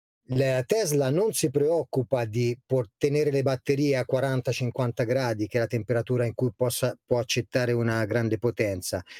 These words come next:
ma si preoccupa di tenerla che non vada sotto i sei gradi e magari in utilizzo normale intorno ai quindici, venti gradi, che va benissimo per l'utilizzo, ma non per le forti potenze di carica. E, essendo il pacco batterie più grande,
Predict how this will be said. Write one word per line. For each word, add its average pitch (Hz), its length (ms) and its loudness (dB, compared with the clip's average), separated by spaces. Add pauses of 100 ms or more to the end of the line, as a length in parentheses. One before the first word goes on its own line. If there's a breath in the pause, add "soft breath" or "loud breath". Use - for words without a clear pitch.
(120)
ma 113 100 2
si 117 160 0
preoccupa 131 400 0
di 120 100 0
tenerla 139 540 2
che 127 120 -4
non 120 160 2
vada 127 220 0
sotto 131 300 -2
i 117 40 -2
sei 117 180 -2
gradi 117 460 -2
e 117 120 -4
magari 120 280 0
in 120 100 2
utilizzo 120 380 0
normale 131 380 0
intorno 120 320 -2
ai 110 80 -2
quindici, 127 400 -2
venti 117 260 0
gradi, 110 360 -2
che - 140 -8
va 117 180 0
benissimo 135 560 0
per 117 160 0
l'utilizzo, 113 640 0 (460 loud breath)
ma 135 240 2
non 175 460 0
per 131 160 0
le 113 200 2
forti 110 400 -4
potenze 98 800 -2
di 90 120 -14
carica. 90 500 -8 (640 soft breath)
E, 120 560 0
essendo 185 460 0
il 147 120 -2
pacco 175 260 -2
batterie 151 320 0
più 139 120 -2
grande, 95 560 -2